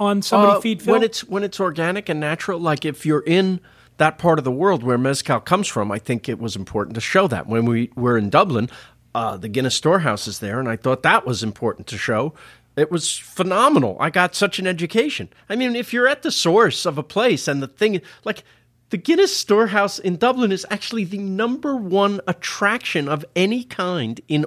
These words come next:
Speaker 2: all of Ireland.
Speaker 1: Crazy.
Speaker 2: So I wanted to see it. You've been there.
Speaker 1: Oh, and you go up to, the best thing about it, too, is, well, I mean, there's so much
Speaker 2: The
Speaker 1: about it.
Speaker 2: glass of beer
Speaker 1: When you
Speaker 2: at the top.
Speaker 1: go up top,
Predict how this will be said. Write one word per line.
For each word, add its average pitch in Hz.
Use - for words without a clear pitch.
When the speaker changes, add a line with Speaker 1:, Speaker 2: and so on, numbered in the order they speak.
Speaker 2:
all 202
of 151
Ireland. 135
Speaker 1:
Crazy. -
Speaker 2:
So -
I 190
wanted 131
to 226
see 269
it. -
You've 175
been 117
there. 123
Speaker 1:
Oh, 294
and 196
you 196
go 233
up 226
to, 254
the 190
best 277
thing 254
about 220
it, 185
too, 240
is, 185
well, 202
I 190
mean, 175
there's 156
so 294
much 220
Speaker 2:
The 147
Speaker 1:
about 147
it. 127
Speaker 2:
glass 147
of 135
beer 165
Speaker 1:
When 196
you 185
Speaker 2:
at 170
the 180
top. 226
Speaker 1:
go 285
up 294
top, 208